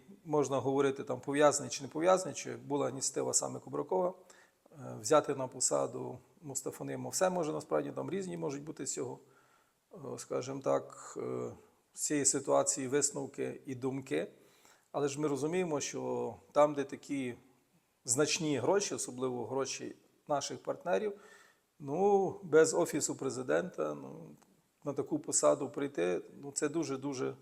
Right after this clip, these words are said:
проблематично, навіть якщо це була ініціатива Кубракова. Тому ця ситуація з, е, відставкою Мустафи Наєма, на мою думку, ну, може мати два пояснення. Перше.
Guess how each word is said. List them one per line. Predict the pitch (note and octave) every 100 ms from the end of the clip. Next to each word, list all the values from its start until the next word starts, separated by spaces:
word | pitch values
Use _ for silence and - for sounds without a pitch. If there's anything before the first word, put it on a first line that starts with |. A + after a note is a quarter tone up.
| - _ _ _ _ _
проблематично, | - F#3 F3 E3 D#3+ - - - A#2+ A#2 - -
навіть | C#3+ D3+
якщо | C#3+ -
це | C3+ C#3
була | C3 B2+ C3+
ініціатива | C3 B2+ - C#3 B2
Кубракова. | C3 B2+ B2+ A#2 - - _ _ - _ _ _ _
Тому | - E3 G#3
ця | G#3 F3
ситуація | D3+ F3 E3+ F#3 G3+ E3+ D3+ C3+ C3 -
з, | B2+ A2+ B2
е, | C3 B2+ C3+ A#2+ A#2+ C3
відставкою | C#3 - D3+ C#3 - C#3+ B2 A#2+ A#2+ C3
Мустафи | C#3+ C3+ C#3+
Наєма, | D3 F3 G3 E3
на |
мою | D3+ D3
думку, | C#3+ F3 F3 C#3+ C#3+ C#3+ - - - - _ -
ну, | D3
може | E3 D3
мати | D3+ D3+ C3+
два | A#2+ D3+
пояснення. | - A#2+ G#2+ - - _ _ _ _ _ _ _ _ -
Перше. | D#3+ - - - -